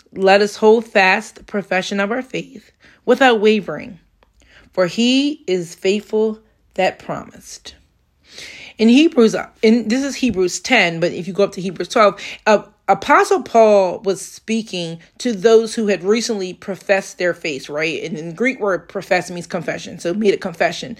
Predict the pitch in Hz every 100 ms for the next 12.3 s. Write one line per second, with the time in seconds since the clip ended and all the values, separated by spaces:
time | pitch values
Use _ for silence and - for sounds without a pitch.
0 | - - 175 - 175 107 - - - 233
1 | 202 226 220 226 240 277 302 254 233 202
2 | - 220 220 214 - 202 - 269 240 233
3 | 196 170 170 - 220 214 185 180 170 185
4 | 190 170 165 - - 226 208 - 233 226
5 | 220 214 - 247 208 160 196 180 165 156
6 | - 269 349 285 202 202 196 185 - 185
7 | - 170 117 - - _ 185 196 170 165
8 | - - - 196 247 233 254 277 294 311
9 | - 247 208 208 208 196 226 285 269 220
10 | 185 190 185 226 240 226 202 185 180 -
11 | 233 254 196 170 - 175 175 180 175 175
12 | 165 170